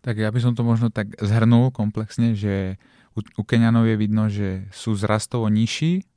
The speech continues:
majú nižšiu celkovú telesnú hmotnosť a na tých periférnych končatinách naozaj majú menšie množstvo svalovej hmoty, špeciálne s-, čo sa týka lítka. Z hľadiska porovnania s tými ostatnými bežcami je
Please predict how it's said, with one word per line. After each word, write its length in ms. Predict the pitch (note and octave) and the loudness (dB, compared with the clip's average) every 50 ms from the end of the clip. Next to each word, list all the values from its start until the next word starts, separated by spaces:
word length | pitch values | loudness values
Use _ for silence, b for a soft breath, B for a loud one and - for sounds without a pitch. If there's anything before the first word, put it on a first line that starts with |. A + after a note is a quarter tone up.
| _ - | _ -6
majú 160 | G#2+ G#2 G#2 | -2 0 2
nižšiu 400 | A2 A#2 A#2+ B2 A#2 - - A2+ G#2 | 2 2 2 2 0 -2 -6 -6 -6
celkovú 440 | - - A2 A2 G#2+ - B2 A2+ G#2+ - | -4 -2 -4 -4 -2 -2 -4 -4 -4 -4
telesnú 440 | - G#2 A2 A2 - - C3+ C3 | -4 -4 -4 -4 -4 -2 -2 0
hmotnosť 520 | B2 C#3 C#3 C3 C3+ D3 D3+ D#3 E3 - b b b b b b b b | 0 0 -2 -4 -4 -2 -2 -2 -2 -4 b b b b b b b b
a 120 | - F#2+ | -4 -2
na 80 | G#2 G#2+ | -2 -2
tých 200 | - A#2+ A2 - | -2 -4 -8 -4
periférnych 540 | - B2+ B2 C3 B2+ - C3 B2 B2 A#2+ - | -4 -2 0 -2 -2 0 -2 0 0 -2 -2
končatinách 600 | - A#2 A2+ A2 - A#2 G#2+ - A#2+ A2+ G#2 G2 | -2 -4 -4 -2 -4 -8 -6 -4 -2 -2 -2 -2
naozaj 320 | G#2 G#2 G#2 G#2+ G2+ G#2 G2+ | -2 -2 -2 -2 -2 -2 -4
majú 200 | G2+ G2+ G2 G2 | -4 -4 -4 -2
menšie 400 | G2 G2+ G#2 G#2+ - - A2+ G#2+ | -2 -2 -2 -2 -2 -4 -4 -2
množstvo 400 | G2 F#2+ G2+ G2+ - - - G#2 F#2+ | -2 0 -2 -2 -4 -6 -8 -10 -10
svalovej 540 | - - - F#2+ G2 G#2 G#2+ A2+ A#2+ A#2 A#2 | -8 -6 -6 -4 -2 -2 -2 0 0 0 0
hmoty, 400 | B2+ B2+ B2+ - D3+ D3+ C#3 C#3+ B B B B | 0 0 0 0 -2 -4 -4 -6 B B B B
špeciálne 760 | - - - A#2 A2 - - B2 A#2 A2+ A2 A2 G#2+ G2+ - - _ - | -20 -2 0 0 0 0 -2 -2 -2 0 -2 -4 -6 -8 -12 -16 _ -20
s-, 240 | - - - - _ | -20 -20 -20 -20 _
čo 140 | _ - A#2+ | _ -10 -8
sa 160 | - - G#2 | -6 -6 -6
týka 240 | - A#2+ A2 - A2+ G#2 | -6 -6 -4 -2 -4 -2
lítka. 460 | G2+ G2+ G#2 - - C#3+ D3 D#3+ D#3 C#3 C3 C3 C3 C3+ B B B B B _ _ _ _ _ _ | -2 -4 -6 -6 -6 -4 -4 -4 -4 -6 -10 -16 -18 -20 B B B B B _ _ _ _ _ _
Z 220 | - - - G2 | -14 -8 -6 -4
hľadiska 360 | G2+ A2 A2 A2+ A2 - - A2 | -2 0 -2 -2 -2 -4 -6 -4
porovnania 420 | - G#2+ G#2+ A2 G#2+ G#2+ G#2 G2+ G#2 | -4 -4 -4 -2 -4 -4 -4 -6 -6
s 100 | - - | -8 -6
tými 160 | - G#2 G#2 | -4 -4 -4
ostatnými 460 | G2 - - G2 - - G2+ G2+ G2+ | -4 -4 -8 -10 -6 -4 -2 -2 -2
bežcami 420 | G2+ - - - G#2 G#2+ G#2 G#2 | -4 -6 -6 -6 -4 -2 0 -2
je 40 | G#2 | -2